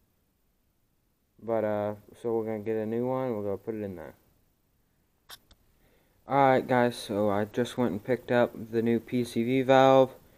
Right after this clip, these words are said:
Um, they do supposedly sell two different, uh, types of P C V valve for this, uh, s-, specific, uh, three liter V six.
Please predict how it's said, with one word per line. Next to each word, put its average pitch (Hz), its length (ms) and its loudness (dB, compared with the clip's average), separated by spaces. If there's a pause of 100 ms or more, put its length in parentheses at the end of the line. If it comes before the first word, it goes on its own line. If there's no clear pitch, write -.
(420)
Um, 117 560 2
they 120 260 2
do 135 240 4
supposedly 135 640 2
sell 120 340 4
two 131 240 -2
different, 120 420 0
uh, 104 360 0
types 120 560 2
of 104 100 -6
P 107 200 -4
C 104 180 -8
V 110 160 -2
valve 101 400 0 (400)
for 113 140 -2
this, 107 280 2
uh, 95 320 0 (640)
s-, - 80 -10 (200)
specific, 113 760 0
uh, 101 180 2
three 113 280 0
liter 107 280 4
V 101 160 -2
six. 107 560 2